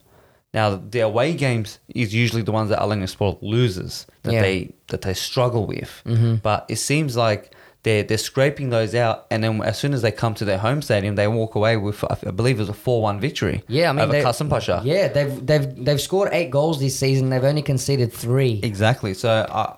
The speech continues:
Speaker 1: I think at their home ground, I'm gonna say with,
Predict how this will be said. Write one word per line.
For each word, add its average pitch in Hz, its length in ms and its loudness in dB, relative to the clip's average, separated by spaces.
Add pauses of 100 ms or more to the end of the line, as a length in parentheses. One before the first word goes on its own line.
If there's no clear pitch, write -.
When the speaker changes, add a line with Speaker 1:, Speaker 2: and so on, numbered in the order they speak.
Speaker 1:
I 110 180 0
think 156 360 0 (260)
at 135 280 -2
their 143 180 2
home 139 300 0
ground, 175 420 -2 (240)
I'm 117 160 2
gonna 117 180 2
say 113 220 2
with, - 380 -4